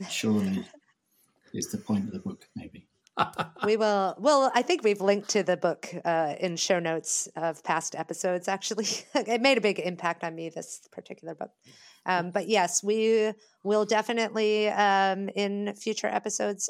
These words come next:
Speaker 1: of the Tao of Wow, talk more about the future of work, internet culture, co-op-y stuff.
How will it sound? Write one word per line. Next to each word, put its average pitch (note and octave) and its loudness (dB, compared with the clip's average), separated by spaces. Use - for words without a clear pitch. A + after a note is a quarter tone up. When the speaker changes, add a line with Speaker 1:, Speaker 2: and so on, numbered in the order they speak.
Speaker 1:
of G3 -2
the G3 -6
Tao G3+ 0
of G3 -4
Wow, A3 0
talk G#3 -2
more A#3 -2
about G#3 -2
the G3+ -8
future G3+ -6
of F3+ -4
work, G3 -4
internet G3+ 0
culture, F#3+ 2
co-op-y G3 6
stuff. - 2